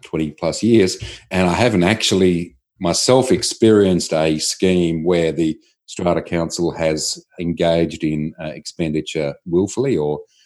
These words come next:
outside of its powers using these authorisation provisions. So I would say that the existing provisions haven't been abused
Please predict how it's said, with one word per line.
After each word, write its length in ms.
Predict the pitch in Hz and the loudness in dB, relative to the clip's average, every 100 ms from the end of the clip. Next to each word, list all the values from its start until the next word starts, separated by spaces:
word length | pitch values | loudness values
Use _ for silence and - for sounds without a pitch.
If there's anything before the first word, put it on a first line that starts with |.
| _ _ 82 | _ _ -12
outside 420 | 82 - 80 80 | -10 -8 -4 -4
of 80 | 78 | -4
its 140 | 80 | -8
powers 460 | - 80 95 95 82 | -8 -6 -4 -4 -4
using 400 | 80 78 76 76 | -6 -4 -6 -4
these 460 | 76 73 73 - - _ | -4 -4 -6 -12 -18 _
authorisation 760 | 80 78 76 71 80 82 95 90 | -8 -4 -4 -2 -2 -2 -4 -6
provisions. 500 | 87 92 110 147 143 | -4 -4 -4 -8 -6
So 360 | 87 82 80 - _ _ _ | -2 0 0 -4 _ _ _
I 160 | 87 87 | 0 2
would 200 | 87 85 | 2 0
say 380 | - 80 76 76 | -2 -2 0 -2
that 240 | 78 80 | -4 -4
the 80 | - | -4
existing 520 | 76 - 95 - 82 | -6 -2 -4 -2 -6
provisions 500 | - 73 80 76 76 | -4 -4 -4 -4 -8
haven't 300 | - 87 85 | -4 -4 -2
been 220 | 76 76 71 | -6 -6 -8
abused 500 | - 71 90 - | -8 -8 -8 -10